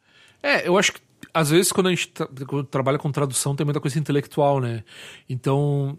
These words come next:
tem essa coisa do e-, e-, eternalismo, que é uma visão errônea no Dharma, né? Então, tu pode ter um eternalismo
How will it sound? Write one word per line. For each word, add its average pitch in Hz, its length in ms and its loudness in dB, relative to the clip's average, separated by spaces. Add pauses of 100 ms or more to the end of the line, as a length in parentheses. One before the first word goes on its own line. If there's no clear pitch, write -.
(100)
tem 139 120 0
essa 131 160 -2
coisa 139 240 0
do 131 320 0
e-, - 80 -6 (400)
e-, 147 60 -4
eternalismo, 135 800 0
que - 60 -8
é 123 40 -2
uma 123 80 -4
visão 123 220 -4
errônea 131 380 -4
no 131 100 -4
Dharma, 127 460 -2
né? 120 200 -6 (880)
Então, 160 480 0
tu 165 100 -6
pode 208 300 2
ter - 80 2
um 208 140 4
eternalismo 170 1040 4